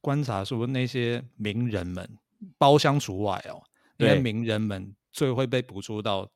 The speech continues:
Speaker 1: 的画面，他们是坐在哪里？通常都是本垒板后方啊。
Speaker 2: 对。对啊，很经典，就是今年 Pujols 打完全垒打之后，Adrian Beltre 就坐在那边啊。
Speaker 1: 嗯，嗯。
Speaker 2: 对啊，所以，所以，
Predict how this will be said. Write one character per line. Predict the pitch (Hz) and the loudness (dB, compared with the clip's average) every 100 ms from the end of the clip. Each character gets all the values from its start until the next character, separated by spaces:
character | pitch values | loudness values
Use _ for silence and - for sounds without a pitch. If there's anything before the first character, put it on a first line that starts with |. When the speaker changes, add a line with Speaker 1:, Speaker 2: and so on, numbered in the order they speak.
| _ _ _ - | _ _ _ -16
Speaker 1:
的 | 139 127 123 | -8 -6 -6
画 | 107 117 | -4 -4
面， | 113 | -4
他 | 98 | -4
们 | 110 | -6
是 | 110 | -6
坐 | 104 | -6
在 | 95 | -6
哪 | 92 - | -10 -12
里？ | 76 _ _ | -16 _ _
通 | - 131 | -4 2
常 | 104 | 2
都 | 123 | 2
是 | 127 | -4
本 | - 107 | -6 -6
垒 | 107 | -4
板 | 101 87 | -6 -6
后 | 98 92 | -6 -6
方 | 92 87 | -10 -12
啊。 | 90 - _ _ | -14 -20 _ _
Speaker 2:
对。 | - | 0
对 | 120 | 0
啊， | 107 | 2
很 | 113 113 | -2 -2
经 | 202 | 0
典， | 190 127 | 0 0
就 | 147 | 0
是 | 165 | 0
今 | 156 | -2
年 | 156 123 | -2 -2
Pujols | - 151 123 | 0 0 0
打 | 110 90 | 0 -2
完 | 92 | -2
全 | 113 | -4
垒 | 127 | -4
打 | 101 | 0
之 | |
后， | 113 113 - | 0 0 0
Adrian | 139 139 143 139 | -2 2 2 2
Beltre | 127 131 151 101 | 6 6 6 2
就 | 82 104 | 0 0
坐 | 104 | 0
在 | 101 | -2
那 | |
边 | 95 90 | -2 -2
啊。 | 85 80 _ - | -4 -8 _ -2
Speaker 1:
嗯， | 123 113 107 - | -2 -2 -6 -6
嗯。 | 117 107 _ _ _ _ _ _ | -6 -6 _ _ _ _ _ _
Speaker 2:
对 | 143 | 0
啊， | 131 117 120 _ _ _ _ _ _ _ _ | 2 0 -4 _ _ _ _ _ _ _ _
所 | - 202 | -2 -2
以， | 180 - - | -2 -8 -2
所 | |
以， | 214 | 0